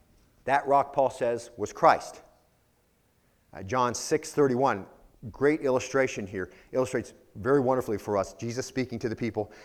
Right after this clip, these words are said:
They're making a connection, a perfect transition for Jesus. Verse thirty-one, Jesus is talking. People are asking questions. He's, the people say this, "Our fathers ate the manna in the wilderness, as it's written, 'He gave them bread out of heaven to eat.'"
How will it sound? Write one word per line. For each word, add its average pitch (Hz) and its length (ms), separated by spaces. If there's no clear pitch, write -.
They're 101 140
making 117 320
a 95 60
connection, 117 560
a - 60
perfect 127 340
transition 117 420
for 107 140
Jesus. 101 400
Verse 135 160
thirty-one, 135 440
Jesus 127 320
is 123 120
talking. 104 400
People 127 220
are 123 80
asking 120 260
questions. 113 480
He's, - 260
the 101 80
people - 280
say 127 180
this, 104 240
"Our 107 160
fathers 151 520
ate 151 200
the 135 80
manna 135 300
in 139 160
the 147 80
wilderness, 101 560
as 101 180
it's - 180
written, 101 320
'He 139 180
gave 131 280
them 117 160
bread 104 480
out 104 120
of - 80
heaven 95 320
to - 160
eat.'" 127 320